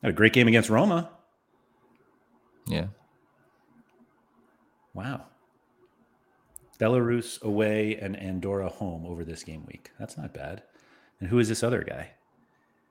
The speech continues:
Speaker 1: Leo. I mean, we would just say Ostegard, but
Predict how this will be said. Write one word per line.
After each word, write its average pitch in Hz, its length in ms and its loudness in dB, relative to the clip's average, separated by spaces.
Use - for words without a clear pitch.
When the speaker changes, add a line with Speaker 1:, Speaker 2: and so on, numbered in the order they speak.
Speaker 1:
Leo. 110 680 2
I 113 40 -2
mean, 98 200 -2
we 113 100 8
would 107 140 4
just 82 180 -8
say 80 140 -8
Ostegard, 82 560 -6
but 82 160 -12